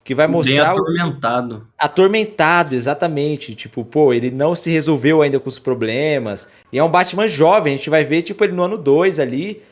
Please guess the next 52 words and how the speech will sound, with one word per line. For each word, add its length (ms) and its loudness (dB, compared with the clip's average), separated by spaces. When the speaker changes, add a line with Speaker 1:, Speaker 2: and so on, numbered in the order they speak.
Speaker 1:
Eu 120 2
acho 180 0
que 120 -4
os 140 -2
próximos 400 -4
filmes 180 -4
vão 100 -4
continuar 480 0
com 100 2
ele 140 0
jovem, 480 2
continuar 340 -6
com 60 -10
os 60 -14
problemas 260 -2
psicológicos 720 0
e 40 -8
os 100 -6
vilões 320 2
atrapalhando 580 2
ele, 200 2
tá 120 -4
ligado? 380 0
Então 220 2
eu 60 2
acho 140 2
que 60 -4
vai 140 2
demorar, 540 2
mano, 240 -2
pra 100 -6
ele 80 -6
chegar 320 -2
no 80 -8
nível 380 -6
de 140 -8
tá 280 -2
com 120 -4
a 60 2
Liga 200 -2
da 120 2
Justiça. 580 -10
Eu 100 -12
não 80 -10
sei 160 -2
nem 80 -2
se 140 -6
vai 180 -2
tá 240 -2
um 120 -8
dia, 160 -4
inclusive. 600 -4